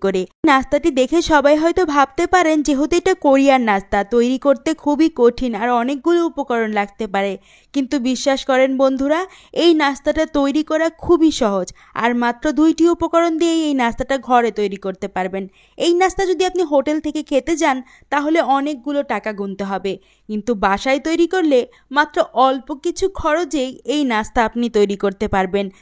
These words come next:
চলুন তাহলে বন্ধুরা, মূল রেসিপিতে চলে যাই। প্রথমে একটা বাটিতে আমি নিয়ে নিলাম সিদ্ধ আলু। আলুটা আমি খুব ভালো করে ম্যাশ করে নিয়েছি। আলুটা এরকমভাবে ম্যাশ করবেন যাতে এর মধ্যে কোনো দানা না থাকে। আর এখানে আমি তিনটা মাঝারি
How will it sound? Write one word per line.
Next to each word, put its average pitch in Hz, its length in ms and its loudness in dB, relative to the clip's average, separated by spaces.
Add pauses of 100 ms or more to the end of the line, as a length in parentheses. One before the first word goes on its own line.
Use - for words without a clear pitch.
(200)
চলুন 277 260 4 (100)
তাহলে 269 240 2 (100)
বন্ধুরা, 302 300 2 (100)
মূল 339 140 4 (120)
রেসিপিতে 226 440 2 (100)
চলে 196 260 0
যাই। 196 180 0 (260)
প্রথমে 302 280 0 (100)
একটা 311 160 0 (100)
বাটিতে 240 320 -2 (100)
আমি 247 140 -2
নিয়ে 226 260 -2
নিলাম 302 220 -2 (120)
সিদ্ধ 247 280 -4 (160)
আলু। 185 180 -4 (300)
আলুটা 247 380 -2
আমি 320 100 0 (100)
খুব 330 100 -4 (120)
ভালো 269 200 0 (100)
করে 247 140 0 (100)
ম্যাশ 190 160 -6 (120)
করে 190 220 -4
নিয়েছি। 202 320 -8 (360)
আলুটা 269 300 -2
এরকমভাবে 311 480 -4 (100)
ম্যাশ 311 160 -4 (120)
করবেন 269 300 -2 (120)
যাতে 240 260 -4
এর 233 140 -2
মধ্যে 233 280 -4
কোনো 302 140 -4 (100)
দানা 208 280 -2
না 190 60 -6 (100)
থাকে। 196 260 -8 (320)
আর 226 180 0
এখানে 294 260 -6
আমি 320 200 -4
তিনটা 277 240 -4 (120)
মাঝারি 233 320 -4